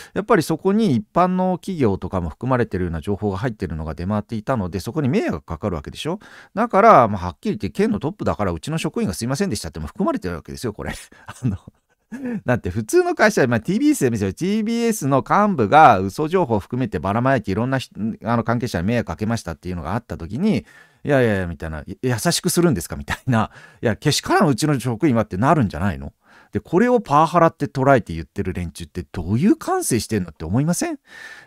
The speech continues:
だからさ、すごいよね、しかし。はい。で、それをもとに村瀬キャスターがですね、まあ、斉藤さん、今答えにくい状態にある斉藤さんのとこに、「なんであんなの、なんかこう、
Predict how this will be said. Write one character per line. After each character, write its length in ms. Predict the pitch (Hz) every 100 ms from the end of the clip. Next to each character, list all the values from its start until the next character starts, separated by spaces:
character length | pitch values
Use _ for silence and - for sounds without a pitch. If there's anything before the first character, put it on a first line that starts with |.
| -
だ 140 | 92
か 140 | - 73
ら 80 |
さ、 340 | 87 101 92 85
す 340 | - - 101
ご 180 | 117 226
い 80 | 320
よ 100 | 80
ね、 120 | 85
し 100 | -
か 100 | -
し。 180 | - 71 - - _ _ _ _ _ _ _ _ _ _ _ _ _ - - -
は 140 | 165
い。 100 | 127 -
で、 300 | 214 208 196
そ 140 | -
れ 60 | 202
を 60 | 226
も 80 |
と 120 | 226 233
に 140 | 220
村 220 | 131 139
瀬 160 | 151 104
キ 100 | -
ャ 60 |
ス 100 | 117
タ 140 | - 80
ー 160 | 78 -
が 120 | 101
で 120 | 90
す 100 | 80
ね、 260 | 170 175 113
ま 120 | 104
あ、 40 | 95
斉 240 | 98 95
藤 140 | - 87
さ 100 | 98
ん、 20 |
今 160 | 104
答 260 | - 104 113
え 40 |
に 100 | 104
く 140 | 101 104
い 20 |
状 180 | 80 90
態 240 | 87 85
に 80 | 87
あ 100 | 85
る 60 | 80
斉 220 | 87 85
藤 140 | 90 80
さ 120 | 85
ん 40 |
の 40 | 82
と 80 | 101
こ 140 | 92
に、 180 | 113 95
「な 120 | 151
ん 60 | 160
で 80 | 127
あ 80 |
ん 60 | 110
な 140 | 117
の、 180 | 110 104 - - -
な 140 | 123
ん 20 |
か 120 | 110 95
こ 360 | 90 98 92
う、 40 | -